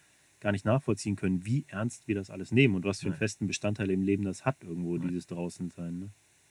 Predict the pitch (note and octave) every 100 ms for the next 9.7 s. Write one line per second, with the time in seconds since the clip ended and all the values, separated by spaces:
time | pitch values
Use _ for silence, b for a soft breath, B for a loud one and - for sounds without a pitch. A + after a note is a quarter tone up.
0 | _ _ _ _ _ _ E2+ D2+ - F#2+
1 | G2 _ E2+ D#2+ E2 - - _ _ _
2 | B B B B B B B B B B
3 | B _ _ _ _ - D3 D3 - B2
4 | D#3 D#3 D#3 F3 D#3+ C3 - C#3 C#3+ -
5 | D3 C#3 C#3+ C3 C3+ B2 C3 B2 B2+ B2
6 | A2 C#3 - D3 - A#2+ - - _ _
7 | _ _ _ _ _ - B2+ A#2+ C3 A#2
8 | - B2 A2+ B2 F#3 - - - - _
9 | _ - A2 G#2+ G#2 G2